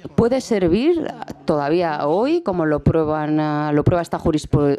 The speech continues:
esta jurisprudencia que tiene una re-, una respiración universal, como he dicho antes.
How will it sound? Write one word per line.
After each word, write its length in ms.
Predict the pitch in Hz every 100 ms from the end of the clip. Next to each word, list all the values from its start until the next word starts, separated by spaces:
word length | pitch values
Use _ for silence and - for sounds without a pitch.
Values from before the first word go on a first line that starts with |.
| -
esta 240 | - 170
jurisprudencia 640 | - 160 - 147 151 156 143
que 120 | 151
tiene 160 | 156 147
una 540 | 147 139 139 139 139
re-, 200 | 143 147 -
una 420 | 156 147 139 139
respiración 560 | 139 - 143 - 151 - - - -
universal, 680 | 180 170 165 165 294 220 156
como 180 | 156
he 40 | 147
dicho 240 | 165 240
antes. 420 | 247 165 143 -